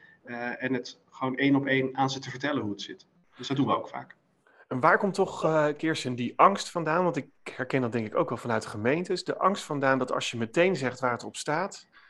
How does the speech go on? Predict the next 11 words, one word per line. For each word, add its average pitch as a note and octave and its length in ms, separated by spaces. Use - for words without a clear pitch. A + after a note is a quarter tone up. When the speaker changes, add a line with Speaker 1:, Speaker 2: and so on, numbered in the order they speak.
Speaker 2:
dat - 240
dat D3+ 280
te E3+ 180
direct D3 460
is G2+ 220
of - 180
te C3+ 420
onaardig D3+ 680
misschien G2 320
ook G2+ 120
wel. F2 320